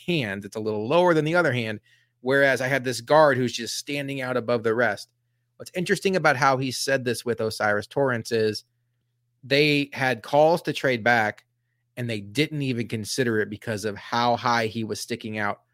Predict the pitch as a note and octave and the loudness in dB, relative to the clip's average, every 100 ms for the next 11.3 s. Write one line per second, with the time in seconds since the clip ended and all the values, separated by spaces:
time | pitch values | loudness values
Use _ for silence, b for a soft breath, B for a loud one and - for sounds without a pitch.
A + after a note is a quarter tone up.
0 | _ _ - G#2+ G#2 G2 G#2+ G2+ - _ | _ _ -12 -10 -10 -6 -4 -4 -8 _
1 | _ _ - C#3 C#3 - D3+ B2 A#2 C3 | _ _ -6 -4 -2 -2 0 2 2 2
2 | F3+ B2+ B2+ C3 C3 B2 A2+ A2+ B2 A#2 | 2 2 2 2 2 0 -2 0 -2 -4
3 | A#2 - C3+ A#2 B2+ A#2+ A#2 A2 G#2 G2+ | -10 -8 -8 -4 -2 -2 -2 -4 -4 -4
4 | - G2+ G2 G#2 G#2 - - - G#2 G2+ | -2 -4 0 0 0 -4 -12 -8 -6 -4
5 | E3 - _ _ _ _ A2 A2 C#3+ E3+ | -6 -8 _ _ _ _ -6 -2 2 2
6 | G3 - C#3+ D3 C#3+ - - - C3 B2 | 2 2 2 2 -2 -6 -4 2 2 2
7 | A#2 A#2 _ _ _ E3 F#3 A#3 A#3 G3 | 0 -4 _ _ _ 4 6 6 2 2
8 | F3+ C#3+ C#3+ A#2+ A#2 A2 A#2+ A#2 A#2+ A#2 | 2 0 -2 -2 -2 -2 -2 0 2 2
9 | A2 G#2+ C#3 D3+ D#3 D#3 - _ _ _ | 2 2 6 8 6 2 -4 _ _ _
10 | _ A2+ - C3 A#2 - - D3+ D3 - | _ -10 -2 0 0 -4 -2 -2 0 0
11 | C#3 C3+ | 2 2